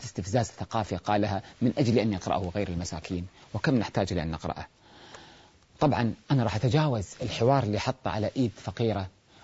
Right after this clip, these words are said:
وقفت على باب واحدة مليونيرة عندها قصر، فلما طرقت الباب بعد مقدمة طويلة فتحت وشافتها مسكينة. المسكينة قالت لها، يعني،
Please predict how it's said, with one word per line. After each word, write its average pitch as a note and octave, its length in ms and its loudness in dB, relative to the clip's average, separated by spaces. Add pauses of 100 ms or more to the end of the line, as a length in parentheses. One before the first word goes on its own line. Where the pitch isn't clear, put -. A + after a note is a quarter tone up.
وقفت C3 400 -2
على G2+ 200 0
باب F#2+ 220 0 (440)
واحدة A2 260 0
مليونيرة F#2+ 600 -2 (260)
عندها A2 460 2
قصر، F#2+ 280 -4 (360)
فلما B2 340 0
طرقت A2+ 360 -2
الباب F#2 300 -2 (960)
بعد D#3 260 4
مقدمة C#3+ 400 6
طويلة A#2 380 2 (260)
فتحت C3 400 -2
وشافتها C3 420 -2
مسكينة. F#2 480 -2 (280)
المسكينة B2 460 0
قالت F#2 300 -2
لها، F#2 240 -2 (680)
يعني، A#2+ 360 2